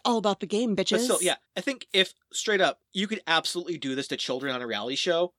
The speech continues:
Speaker 2: I have no doubt that this could happen. But if it was like this experiment and we were just having monkeys that were being mean to, would never pass. No one would do it.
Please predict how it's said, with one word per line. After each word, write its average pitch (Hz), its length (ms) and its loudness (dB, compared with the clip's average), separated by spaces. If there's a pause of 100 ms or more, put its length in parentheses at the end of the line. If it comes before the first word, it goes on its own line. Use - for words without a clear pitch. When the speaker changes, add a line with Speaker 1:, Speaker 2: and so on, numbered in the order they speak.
Speaker 2:
I 151 100 -2
have 127 200 0
no 151 340 2
doubt 139 220 2
that 135 80 -16
this 135 140 -10
could 156 80 -8
happen. 143 420 -2 (140)
But 175 200 6
if 180 80 0
it 196 60 2
was 156 100 2
like 160 120 2
this 185 120 -8
experiment 170 520 0
and 156 100 -6
we 143 80 -6
were 139 60 0
just 135 140 -4
having 139 260 -4
monkeys 131 340 -6
that 170 100 -2
were 160 120 -4
being 170 160 -2
mean 180 140 -4
to, 214 260 -2 (120)
would 123 140 -12
never 139 340 0
pass. - 420 -10 (140)
No 147 280 2
one 151 160 2
would 127 100 -4
do - 100 -8
it. - 120 -16